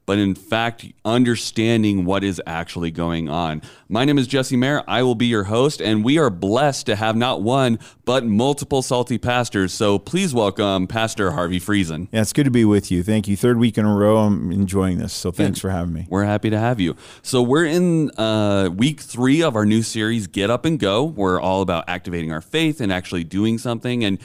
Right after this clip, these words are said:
Speaker 1: you've kind of broken down this first three weeks to really kind of prep people to go, is, is kind of the vibe I've been getting.
Speaker 2: Yeah.
Speaker 1: It's, it is going out and doing things, but it's sort of like getting your heart and your, your relationships and your life right before you can really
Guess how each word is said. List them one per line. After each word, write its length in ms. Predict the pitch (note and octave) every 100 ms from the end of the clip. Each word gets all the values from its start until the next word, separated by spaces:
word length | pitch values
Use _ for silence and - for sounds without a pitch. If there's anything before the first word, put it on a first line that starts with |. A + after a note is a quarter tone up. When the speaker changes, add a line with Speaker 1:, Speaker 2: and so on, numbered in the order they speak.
| - -
Speaker 1:
you've 360 | - C3 G3+ G#3+
kind 220 | G#3+ A3
of 100 | G#3+ C3
broken 300 | C#3+ D3+ B2+
down 180 | B2+ B2
this 160 | G#2+
first 320 | - C3+ C3+
three 400 | - A2 A2 C3
weeks 400 | C#3 A2 C3+ C#3+ -
to 120 | G2+
really 440 | F#2+ G2+ A#2 B2+
kind 300 | B2 A#2 A2+
of 280 | A2 F2 -
prep 500 | - G#2 A2 C3+ -
people 380 | G#2+ G2+ G2+ F#2
to 400 | - - B2 B2+
go, 420 | - C#2 A#1+ G1+
is, 220 | - F#2 -
is 180 | G#2 G#2+
kind 260 | - B2
of 60 | C3
the 60 | A2
vibe 260 | F2+ G2 G#2
I've 160 | G2+
been 140 | F#2+ F2
getting. 320 | F2 G#2 C3
Speaker 2:
Yeah. 260 | B2+ F3 C3
Speaker 1:
It's, 340 | G#2+ F#2+ - - - -
it 160 | - B2+
is 260 | C#3+ D#3 C#3
going 240 | C#3+ C#3
out 160 | C3 G#2
and 140 | A2
doing 340 | G#2 C#3+ D3+ A2+
things, 420 | G2 G2 G2 - - - _
but 140 | A#2+
it's 140 | A#2+ -
sort 220 | C3+ C#3
of 80 | B2+
like 180 | A2
getting 200 | F#2 A#2
your 120 | G#2+ E2
heart 380 | G2+ G#2+ A#2 -
and 180 | G2
your, 240 | F#2 F2 E2
your 180 | E2+ F2
relationships 840 | E2+ F2+ A#2+ A2+ A2+ G#2 A2 G2+
and 120 | G2 E2+
your 120 | F2
life 420 | F2 F#2+ G#2+ -
right 280 | F#2+ F#2 F2+
before 400 | E2+ - - F#2+
you 140 | F2+
can 240 | E2 F2 E2+
really 480 | F2 E2+ E2+ D2